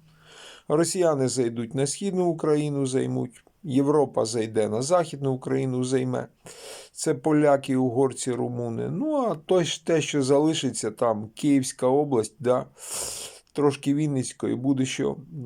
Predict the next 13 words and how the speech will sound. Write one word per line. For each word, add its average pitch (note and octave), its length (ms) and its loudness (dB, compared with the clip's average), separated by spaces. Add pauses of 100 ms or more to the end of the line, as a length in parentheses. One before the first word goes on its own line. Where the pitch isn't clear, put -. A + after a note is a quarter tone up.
Буферною C3+ 720 0
зоною, G#2+ 400 -4
демілітаризованою C#3+ 1120 0
зоною, D3+ 460 0
там B2 260 -4
буде B2 200 -2
президентом B2 720 -2 (600)
Віктор C#3 400 0
Федорович A#2+ 600 -4
Янукович. C3+ 1120 -2 (440)
От D3+ 260 -8
таку F3 340 -2
заяву D3+ 680 0